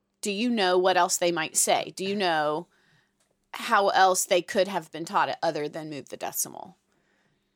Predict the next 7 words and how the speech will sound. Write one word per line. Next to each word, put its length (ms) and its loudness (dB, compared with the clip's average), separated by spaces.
Um, 600 -2
I, 180 -4
I 80 0
know 100 0
you 180 0
don't 220 -4
teach, 500 -6